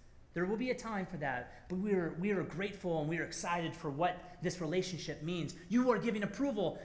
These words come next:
So often we do things in isolation. We need to be able to find ways to do things in community. <laughs> What, one of the, the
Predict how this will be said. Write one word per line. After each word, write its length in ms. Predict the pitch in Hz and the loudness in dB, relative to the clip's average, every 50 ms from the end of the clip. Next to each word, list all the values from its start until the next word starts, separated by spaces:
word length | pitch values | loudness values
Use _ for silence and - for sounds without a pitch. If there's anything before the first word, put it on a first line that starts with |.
| - - | -12 -6
So 220 | - - 262 262 | 0 0 2 4
often 340 | 214 233 254 - - 262 233 | 6 6 6 4 4 -2 0
we 80 | 214 208 | 0 0
do 220 | 151 165 214 220 | 0 2 2 2
things 300 | - - 220 208 202 - | 2 2 0 0 2 0
in 100 | 185 185 | 0 -2
isolation. 840 | 175 175 180 180 - 180 160 156 156 170 170 - 208 185 180 165 143 | 0 0 0 0 -2 -2 -2 0 0 -2 -2 -2 -2 -2 -2 -2 0
We 120 | 170 190 | 0 0
need 340 | 185 170 175 185 190 180 185 | 0 0 0 0 0 -2 -2
to 80 | 185 | -4
be 100 | 151 160 | 0 0
able 140 | 160 156 151 | 0 0 0
to 60 | 147 | -2
find 340 | 151 - 151 143 139 135 135 | -6 -6 -4 -4 -4 -4 -4
ways 160 | 127 123 123 | -4 -4 -6
to 100 | 123 127 | -6 -8
do 160 | 117 123 127 123 | -8 -8 -8 -8
things 240 | 123 127 120 113 | -6 -8 -8 -8
in 80 | 113 107 | -8 -10
community. 520 | 101 113 117 104 104 104 101 107 104 101 107 - - - - - - - - - - - - - - - - - - - - - - - - - | -10 -12 -12 -12 -12 -14 -14 -14 -16 -16 -16 -16 -16 -16 -16 -16 -18 -20 -20 -20 -20 -20 -20 -18 -20 -20 -20 -20 -20 -20 -20 -20 -20 -14 -6 -2
<laughs> 180 | 202 170 143 - - - - - | 0 0 0 -2 -4 -12 -14 -6
What, 280 | - 160 180 180 - 180 156 | -2 2 2 2 2 0 0
one 180 | 165 180 185 | 2 2 2
of 100 | 180 156 | 2 2
the, 360 | 151 156 147 135 127 - - 135 | 4 4 4 4 2 0 -2 -4
the 240 | 135 147 135 131 135 | -2 0 0 0 -2